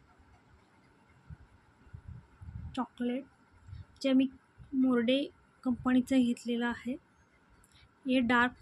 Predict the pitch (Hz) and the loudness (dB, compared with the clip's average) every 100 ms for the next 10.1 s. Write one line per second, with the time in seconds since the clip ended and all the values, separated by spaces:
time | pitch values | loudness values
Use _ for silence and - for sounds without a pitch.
0 | - 269 247 240 247 220 247 320 _ _ | -10 -6 -4 -2 -4 -4 -8 -10 _ _
1 | _ _ _ - - _ _ - - - | _ _ _ -20 -20 _ _ -20 -20 -20
2 | _ - 240 269 269 262 262 285 311 _ | _ -10 -2 2 4 4 2 0 -2 _
3 | _ _ - 254 254 285 - - 269 240 | _ _ -2 4 6 4 0 -6 -4 -4
4 | 240 254 - 254 220 214 247 - - 247 | -6 -8 -10 -8 -4 0 0 -2 -6 -6
5 | 240 240 247 - 233 254 - - 254 247 | -4 -6 -8 -10 -4 -4 -4 -2 2 2
6 | 247 240 240 226 - 269 311 - - _ | 0 -4 -4 -4 -4 -6 -6 -10 -20 _
7 | - _ _ _ _ _ _ _ _ _ | -20 _ _ _ _ _ _ _ _ _
8 | - - 254 247 240 220 247 226 233 269 | -14 -4 -2 -2 -4 -4 -2 -2 -4 -8
9 | 311 _ _ 254 247 240 254 254 254 - | -12 _ _ -2 2 4 4 4 -2 -2
10 | 294 | -6